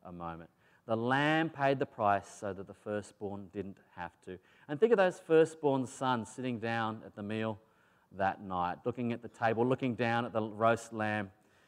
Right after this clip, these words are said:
uh, thinking, "The only reason I'm not dead is because that is." Or looking at the fire the next morning and seeing its remains in the fire, "The only reason I'm not dead is because that is." Or walking out its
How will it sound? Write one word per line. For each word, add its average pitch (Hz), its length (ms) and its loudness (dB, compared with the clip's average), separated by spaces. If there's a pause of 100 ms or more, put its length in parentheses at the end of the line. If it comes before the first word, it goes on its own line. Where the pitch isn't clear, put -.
(180)
uh, 107 60 -14
thinking, 117 300 -6
"The 120 120 -4
only 135 380 0
reason 120 440 -2
I'm 113 240 -4
not 101 260 -12
dead 113 240 -2
is 92 160 -10
because 101 400 -20 (100)
that 110 300 -2 (140)
is." 90 380 -8 (460)
Or 120 80 -6
looking 127 160 -2
at 113 60 -8
the 113 60 -8
fire 113 420 6
the 104 100 -4
next 104 320 -10
morning 101 320 -10
and 95 80 -14
seeing 107 300 -10
its - 180 -16
remains 98 540 -10
in 98 100 -14
the 92 60 -16
fire, 98 280 -2
"The 101 100 -8
only 120 180 -6
reason 104 320 -6 (340)
I'm 110 440 -4
not 95 320 -14
dead 104 240 -4
is 87 160 -14
because 98 360 -20 (120)
that 98 280 -4
is." 95 300 -10
Or 92 100 -6
walking 127 360 -2
out 120 80 -6
its 113 120 -14